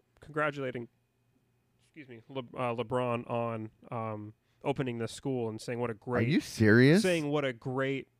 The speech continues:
Speaker 1: um, you know, what a great thing that he did, and what, you know, basically he's a good Samaritan, and, like, he's, like, it's, it's part of, like, you know, be her, be best movement, and, like, this is, like, all furthering ch-, you know, the, you know,
Speaker 2: Right.
Speaker 1: bringing education to kids and, and, um, doing the right thing.
Speaker 2: Yeah.
Speaker 1: And,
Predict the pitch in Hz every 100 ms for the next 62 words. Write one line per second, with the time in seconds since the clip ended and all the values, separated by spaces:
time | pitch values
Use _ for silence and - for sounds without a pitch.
0 | - 123 117 110 107 104 _ _ _ _
1 | _ - 131 127 127 127 117 127 120 135
2 | 127 123 117 113 113 110 117 113 113 104
3 | 123 113 117 110 107 - 120 127 123 127
4 | 113 110 110 107 107 123 110 - 123 107
5 | 113 120 - - 110 - - _ - 151
6 | 139 127 120 135 123 110 - 135 - 135
7 | 117 127 117 127 - 120 120 110 110 107
8 | 110 107 117 - 110 110 - 110 110 -
9 | 113 113 110 113 - 117 110 104 107 104
10 | 139 180 101 - - _ - 139 127 120
11 | 117 - 113 - 110 113 117 107 104 107
12 | 104 101 104 110 104 104 98 113 101 107
13 | 113 110 104 101 107 104 123 120